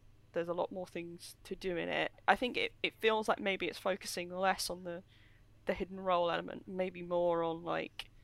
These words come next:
managing the base and making sure that things don't go down the toilet.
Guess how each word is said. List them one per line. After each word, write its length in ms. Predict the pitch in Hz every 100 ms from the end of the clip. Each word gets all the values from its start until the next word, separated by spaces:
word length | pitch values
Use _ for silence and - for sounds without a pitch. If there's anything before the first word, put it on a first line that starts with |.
| - - - - -
managing 460 | 233 285 269 262 262
the 60 | 285
base 500 | 311 277 226 - 202
and 240 | 202 196
making 300 | 208 - 214
sure 320 | - 208 202
that 200 | 196 -
things 300 | - 196 190
don't 200 | 180 -
go 260 | - 180 175
down 180 | 185 175
the 80 | 165
toilet. 480 | - 202 180 -